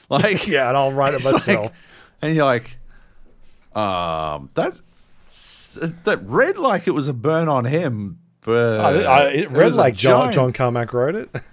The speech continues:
Speaker 1: But it was a giant dump on Meta as well. Like, holy shit. Uh, yeah. Yeah, it was, uh, it was a good, it was a good one. Pardon me.
Speaker 2: Yeah.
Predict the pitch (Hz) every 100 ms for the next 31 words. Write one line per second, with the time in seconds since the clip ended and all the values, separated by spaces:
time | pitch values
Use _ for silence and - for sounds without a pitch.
0 | - - 131 143 131 120 110 101 160 226
1 | 180 113 143 160 131 117 123 151 131 110
2 | 98 110 165 101 92 110 120 110 110 -
3 | 170 139 87 82 - - 196 - - -
4 | _ _ _ - 110 107 104 117 95 -
5 | 101 _ _ _ _ - 101 73 92 90
6 | 90 92 90 92 - 95 92 95 87 92
7 | 76 _ _ - - 95 85 82 76 _
8 | _ _ _ _ _ _ - 139 85 -
9 | - - _ 151 156 104 87